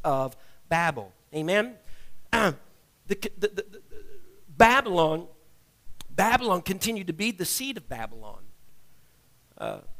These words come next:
Satan, I should say, continued to have his seat there even after Babylon was overtaken. Listen, and this is following up with maybe daughter, granddaughter here,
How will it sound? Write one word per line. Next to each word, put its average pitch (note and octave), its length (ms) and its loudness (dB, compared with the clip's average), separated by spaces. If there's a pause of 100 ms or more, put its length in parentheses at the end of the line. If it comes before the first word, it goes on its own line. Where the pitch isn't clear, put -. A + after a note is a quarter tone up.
(100)
Satan, G3+ 460 6
I D3 60 2
should - 180 -4
say, D3 160 0
continued A#3 520 -4
to G3 60 6
have A#3 200 4
his D#3+ 120 -2
seat - 240 -2
there D3+ 160 2
even E3+ 240 -2
after D#3+ 280 0
Babylon D3+ 640 6 (400)
was D#3 200 2
overtaken. C3+ 640 2 (840)
Listen, D3+ 400 -2
and C3+ 160 -4
this F3+ 200 0
is D#3 100 -6
following D3 360 0
up C3+ 160 -2
with B2+ 140 -20 (1040)
maybe C3 460 -2
daughter, C#3 280 0
granddaughter B2 600 -8
here, G#2+ 180 -18